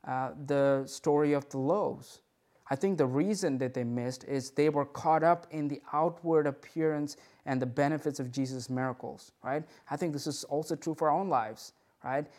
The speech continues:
We don't need to wait for a storm to pay attention to what God is doing and saying. We can do it even in the, uh, seasons of life when life is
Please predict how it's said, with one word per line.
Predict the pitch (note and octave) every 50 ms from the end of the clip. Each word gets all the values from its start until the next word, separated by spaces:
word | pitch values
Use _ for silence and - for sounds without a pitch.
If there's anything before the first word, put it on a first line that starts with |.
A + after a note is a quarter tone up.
| - - _ _
We | - D3
don't | E3 G3+ A3
need | A3 G#3+ G3
to |
wait | D#3+ C3+ C#3 D3+ D#3+ D#3+
for | - E3+ D3 C3
a |
storm | B2 - - - D3+ C3 C3+ C#3 C#3+ D3 C#3+
to | - C#3+
pay | - - C#3+ C3+
attention | B2+ - C#3+ C3+ C3+ - C3
to | C3+
what | B2+ B2+ B2+ B2+
God | B2 B2+ B2 A#2+ B2 B2
is | A#2 - -
doing | B2+ C3 C3 B2+ B2 A#2+ A#2+ A#2 A#2 A#2
and | A#2+ A#2
saying. | - - - - C#2 - - - _ _ _ _ _ _ _ _ _ _ _
We | C#3 D3+ D#3
can | - C#3 C3
do | B2 D3 D3 D3
it | D3 D3
even | - D3+ D#3+ D#3 D3+ D3+ C#3+
in | - C#3+ C#3+ C#3+
the, | C#3 C3+ C3 C3 C#3+ - _
uh, | D3 C#3
seasons | C3 - D#3 D#3 C#3+ C#3+ C3+ C3
of | B2+ - C3
life | B2+ C3 C3+ C3+ C3+
when | C3+ C3 B2 B2+ B2 - - _ _ -
life | B2 A#2 B2+ C#3+ D3 D3
is | D3 D3 C#3+ -